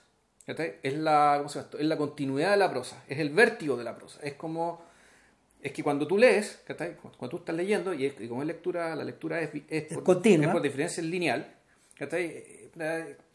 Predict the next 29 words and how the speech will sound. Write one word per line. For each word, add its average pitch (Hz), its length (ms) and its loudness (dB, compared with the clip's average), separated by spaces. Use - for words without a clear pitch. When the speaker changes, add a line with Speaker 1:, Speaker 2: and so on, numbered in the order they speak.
Speaker 1:
tú, 214 440 2
tú 202 100 -6
sientes 262 420 -4
que 226 100 -2
estás 220 400 -4
avanzando 185 600 0
hacia 220 140 -2
el 202 60 -4
conocimiento 196 600 -4
de 196 60 2
un 185 100 -2
algo. 139 400 -2
Speaker 2:
Claro. - 240 -12
Speaker 1:
Y 147 180 -6
que, 165 440 0
y 143 180 2
eso 254 480 0
tiene 202 360 -4
un 175 80 -8
poco 202 180 -2
la 185 80 0
lógica 196 380 -2
del 170 120 0
viaje, 185 320 2
el 165 60 0
desplazamiento 175 540 -6
continuo. 143 440 -8
Entonces, 165 480 -8
yo, 175 300 -4